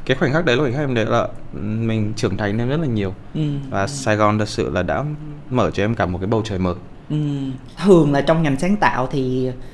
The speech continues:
Speaker 2: đa phần mọi người đều phải kinh qua agency chút. Thì
Speaker 1: Dạ.
Speaker 2: là em có làm agency đúng không?
Speaker 1: Dạ, có. Em làm việc ở, ờ, agency trong ba năm. Và với em thì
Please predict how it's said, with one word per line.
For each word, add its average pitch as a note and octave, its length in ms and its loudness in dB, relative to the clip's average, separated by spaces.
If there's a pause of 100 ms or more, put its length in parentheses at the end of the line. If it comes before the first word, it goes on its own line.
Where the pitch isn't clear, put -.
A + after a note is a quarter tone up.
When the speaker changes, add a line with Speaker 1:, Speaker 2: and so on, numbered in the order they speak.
Speaker 2:
đa D#3+ 180 4
phần C3+ 240 0
mọi A#2+ 140 0
người C3 180 0
đều B2+ 160 0
phải C#3+ 140 -4
kinh D#3+ 300 0
qua D#3+ 140 6 (260)
agency D3+ 560 2
chút. - 240 2 (100)
Thì C3+ 120 2
Speaker 1:
Dạ. A#2+ 80 4
Speaker 2:
là A2+ 60 6
em D#3 160 2
có F3+ 80 2
làm F3 140 4
agency D3+ 460 0
đúng E3+ 140 2
không? G#3+ 160 2
Speaker 1:
Dạ, A2 220 2
có. G#2 340 -2
Em B2+ 120 -6
làm G#2+ 340 0
việc G#2 280 -4
ở, F2+ 260 0
ờ, D2 300 -4 (100)
agency A#2+ 640 0
trong A#2+ 260 0
ba A#2+ 140 2
năm. B2 240 0 (160)
Và G2 200 0
với G2 260 0
em A#2+ 280 2
thì G2+ 140 -2